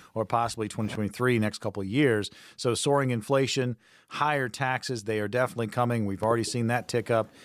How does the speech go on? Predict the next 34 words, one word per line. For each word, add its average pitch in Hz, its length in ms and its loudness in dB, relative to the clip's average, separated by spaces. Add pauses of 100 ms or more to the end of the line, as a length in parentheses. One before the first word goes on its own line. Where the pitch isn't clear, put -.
(140)
And 113 120 -4
we've 110 160 0
also 117 320 2
talked 127 480 0
about, 104 360 0 (220)
you 120 80 -4
know, 113 60 -2
how 127 220 0
much 120 220 0
of 107 80 -8
a 104 60 -2
challenge 127 560 0
it's 98 80 -8
gonna 107 180 -2
be 104 220 -2
for 98 240 -4
investors. 101 480 0
So 120 140 -2
all 214 200 6
that 240 160 4
being 143 220 0
said, 147 320 2
Chad, 117 400 2 (460)
h-, 135 60 -8 (100)
how 165 220 2
are 247 40 6
we 285 100 0
gonna 214 180 2
grow 151 320 6
our 151 180 4
nest 139 340 -2
egg 107 220 4
this 85 240 -4
year? 73 260 -10